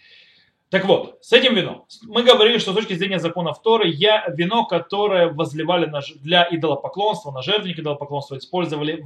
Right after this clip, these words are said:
в службе идо-, э, идолам, запрещено пить, а также запрещено получать из него какую-либо выгоду или какое-либо удовольствие. То есть исур ганаа. Мудрецы рас-, расширили этот запрет и запретили, э,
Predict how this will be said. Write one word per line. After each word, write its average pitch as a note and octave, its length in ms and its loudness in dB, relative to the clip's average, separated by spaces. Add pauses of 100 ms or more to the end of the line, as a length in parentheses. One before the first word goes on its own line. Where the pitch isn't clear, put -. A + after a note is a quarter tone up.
в E3+ 300 2
службе D#3+ 560 -4
идо-, E3 300 -6 (100)
э, D#3+ 120 -6
идолам, G#3+ 560 2 (480)
запрещено G3 760 -2
пить, - 340 -2 (240)
а F3 60 0
также C4+ 360 2
запрещено G3 840 -2
получать F#3 400 0
из F#3 40 -6
него G3 140 -2
какую-либо E3+ 440 0
выгоду G#3+ 420 0
или F3 100 0
какое-либо F3 480 -2
удовольствие. C#3+ 800 -6 (260)
То - 60 -18
есть F#3+ 100 -10
исур B3+ 300 4
ганаа. G3+ 500 2 (680)
Мудрецы G#3 520 0
рас-, - 300 4
расширили G#3+ 600 0
этот E3+ 240 -2
запрет A#3 600 -4
и C4 140 -8
запретили, G#3 920 -4
э, E3+ 600 4